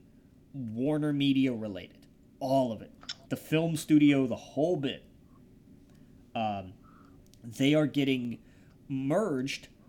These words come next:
with, of all freaking companies, Discovery to create a new company.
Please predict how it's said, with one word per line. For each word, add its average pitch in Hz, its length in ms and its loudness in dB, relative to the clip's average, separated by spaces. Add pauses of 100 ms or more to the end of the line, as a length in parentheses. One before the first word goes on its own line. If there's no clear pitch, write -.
(120)
with, 147 380 0 (120)
of 120 160 0 (180)
all 151 480 2 (220)
freaking 147 400 -2
companies, 113 560 -4 (460)
Discovery - 1120 -4 (1400)
to 170 140 -2
create 147 560 4
a 139 160 2
new 131 180 2
company. - 460 -12